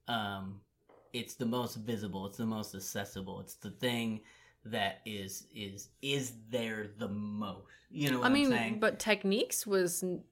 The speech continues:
Speaker 2: I mean, I would, if, if that was the logic you're going by,
Speaker 1: Yes,
Speaker 2: I would think
Speaker 1: but,
Speaker 2: techniques
Speaker 1: but,
Speaker 2: would be first.
Speaker 1: but techniques, um, there's, the techniques are the technique. I mean, there's nothing, when you, when you, when you're thinking about Aikido and what it sets it apart from anything else,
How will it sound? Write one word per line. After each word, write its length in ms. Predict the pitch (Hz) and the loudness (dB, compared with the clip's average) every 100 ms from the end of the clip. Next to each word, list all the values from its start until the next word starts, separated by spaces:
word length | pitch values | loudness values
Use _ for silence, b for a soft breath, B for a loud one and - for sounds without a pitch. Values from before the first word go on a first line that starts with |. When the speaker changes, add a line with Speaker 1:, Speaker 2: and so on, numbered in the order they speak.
| _ - | _ 0
Speaker 2:
I 60 | |
mean, 300 | 190 180 165 - | 4 4 2 6
I 80 | 190 | 8
would, 240 | 196 185 | 8 8
if, 240 | 190 190 185 | 4 4 4
if 140 | 180 | 8
that 220 | 202 214 | 12 12
was 140 | 277 240 | 12 12
the 60 | |
logic 300 | 220 202 202 | 12 12 10
you're 100 | 180 | 6
going 340 | 175 311 320 226 | 8 8 10 12
by, 220 | 196 180 | 12 12
Speaker 1:
Yes, 260 | 180 185 175 | 12 12 12
Speaker 2:
I 60 | |
would 120 | 196 | 12
think 160 | 190 180 | 12 12
Speaker 1:
but, 60 | 190 | 10
Speaker 2:
techniques 300 | 180 226 175 | 8 12 10
Speaker 1:
but, 40 | |
Speaker 2:
would 80 | 175 | 8
be 60 | 170 | 2
first. 380 | 180 175 160 165 | 4 2 4 4
Speaker 1:
but 200 | 170 - | 4 4
techniques, 680 | 185 160 208 208 - - - _ 160 | 2 4 2 2 -2 -6 -10 _ 4
um, 460 | 156 135 110 101 - _ _ - - - - - - _ _ - | 8 10 8 0 -6 _ _ -16 -16 -20 -20 -20 -20 _ _ 2
there's, 220 | 170 170 | 4 4
the 180 | - - | 2 -2
techniques 680 | 175 - 196 185 202 196 - | -2 0 4 6 4 2 0
are 80 | 151 - | -2 0
the 160 | 143 - | 0 0
technique. 540 | - 127 131 117 - | 0 0 2 0 0
I 40 | 156 | 0
mean, 260 | 156 147 160 | 2 2 0
there's 240 | 151 135 | -2 0
nothing, 420 | 165 170 175 147 - B | 0 2 2 0 -2 B
when 160 | 156 165 | 2 2
you, 240 | 160 156 165 | 2 -2 -2
when 160 | 156 | 0
you, 260 | 143 139 - | 2 0 -4
when 200 | 165 151 | 0 2
you're 120 | 143 | 4
thinking 320 | 135 208 220 185 | 4 4 4 6
about 280 | 160 147 131 | 8 8 8
Aikido 520 | 156 165 143 123 117 | 6 6 6 6 6
and 120 | 113 | 4
what 160 | 127 143 | 6 6
it 120 | - | 4
sets 360 | - 175 180 160 | 2 4 4 2
it 80 | 131 | -2
apart 420 | - 175 170 170 | 4 8 8 6
from 160 | 131 123 | -4 0
anything 440 | 151 151 147 131 | 2 2 0 -2
else, 380 | 139 123 110 - | 4 4 4 -4